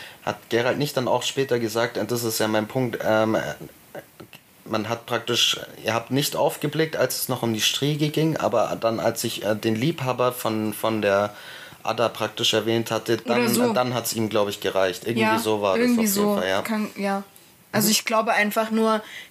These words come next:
Speaker 2: der Punkt erstens, dass die Ada schwanger war.
Speaker 1: Ja.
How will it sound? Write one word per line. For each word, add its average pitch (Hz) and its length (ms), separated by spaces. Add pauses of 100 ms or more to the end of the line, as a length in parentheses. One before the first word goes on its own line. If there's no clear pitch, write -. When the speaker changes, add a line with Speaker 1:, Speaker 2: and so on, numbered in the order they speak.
Speaker 2:
der 202 120
Punkt 226 300
erstens, 208 500
dass 196 220
die 202 200
Ada 190 240
schwanger 220 460
war. 277 260
Speaker 1:
Ja. 170 240